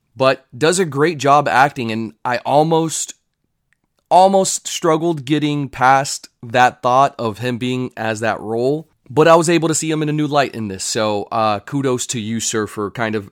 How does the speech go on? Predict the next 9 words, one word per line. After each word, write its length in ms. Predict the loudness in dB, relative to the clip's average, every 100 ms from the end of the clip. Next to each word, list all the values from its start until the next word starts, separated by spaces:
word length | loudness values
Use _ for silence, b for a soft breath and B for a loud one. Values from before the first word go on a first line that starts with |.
| -14
switching 460 | -12 -8 -6 -6 -6
me 160 | -6
off 320 | -2 -2 -2
of 180 | -6 -10
the 400 | -10 -8 -8 -10 -14 _ 0
mindset 680 | 2 2 0 -2 -2 -4
from 340 | -6 -2 -2 -2
Harry 260 | -6 -8
Potter. 400 | -8 -6 -6 -10